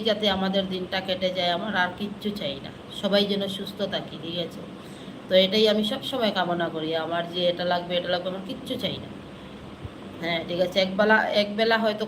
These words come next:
কম খেয়ে থাকবো, তবুও যাতে আমার পরিবার, মানে, পরিবার, আমার মেয়ে, আমার হাজব্যান্ড, ওরা যেন সুস্থ থাকে। আমরা যেভাবে কষ্ট করে চলে যাচ্ছি, এভাবেই আমাদের কষ্ট করেই আমাদের দিন কাটুক, কোনো অসুবিধা নেই, ঠিক আছে? তবে এই মানুষরা, এই মানুষ,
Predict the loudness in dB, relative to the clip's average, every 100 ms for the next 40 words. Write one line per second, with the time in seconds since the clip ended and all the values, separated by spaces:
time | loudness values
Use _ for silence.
0 | 2 2 2 2 2 4 2 -2 -4 -2
1 | -2 -2 -2 0 0 0 0 -2 -2 0
2 | 0 2 0 0 -2 -4 -6 -10 -12 -12
3 | -14 -14 -14 -2 4 4 6 4 4 -2
4 | -10 -14 -14 -14 -14 -14 -10 -4 0 2
5 | 2 2 2 2 2 2 0 0 0 2
6 | 2 2 0 -2 -6 -6 -6 -6 -4 -4
7 | -2 -2 2 4 4 2 0 -2 -2 -2
8 | 2 0 0 0 0 0 -2 -2 0 2
9 | 2 2 -2 -2 -4 -2 -2 2 2 0
10 | -2 -4 -4 -6 -4 -4 -4 -8 -4 0
11 | 2 0 -2 -6 -8 -10 -10 -6 -4 -4
12 | -8 -12 -14 -14 -14 -14 -4 0 4 4
13 | 4 2 0 -2 -2 -2 -6 -10 -14 -14
14 | -12 -4 -2 0 -2 -2